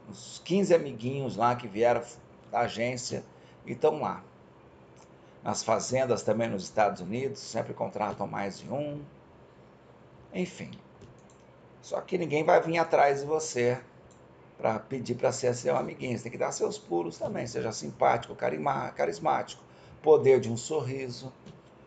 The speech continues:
Um sorriso atrai coisas boas, pessoas boas. Agora, se você for uma cara de coruja, com hemorroida o tempo todo, aí pode ter certeza, ninguém vai se aproximar de você.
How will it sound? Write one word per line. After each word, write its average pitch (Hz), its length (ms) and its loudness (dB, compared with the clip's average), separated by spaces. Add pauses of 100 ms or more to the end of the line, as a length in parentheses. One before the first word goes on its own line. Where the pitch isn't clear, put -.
(160)
Um 117 60 -8
sorriso 135 500 2
atrai 156 920 0 (920)
coisas 120 420 4
boas, 135 420 8
pessoas 135 500 -2
boas. 131 520 -2
Agora, 98 180 -2
se - 80 -10
você 135 200 -8
for 151 140 -4
uma 139 360 0 (380)
cara 139 260 8
de 139 120 -2
coruja, 117 600 0
com 135 180 -2
hemorroida 101 960 2
o - 100 -10
tempo - 340 -8 (100)
todo, 90 320 0 (880)
aí 104 140 2
pode 117 200 0
ter 123 100 0
certeza, 120 500 -4
ninguém 95 200 -8
vai 98 120 -8
se 117 120 -6
aproximar 110 500 -4
de 113 80 -8
você. 123 340 -12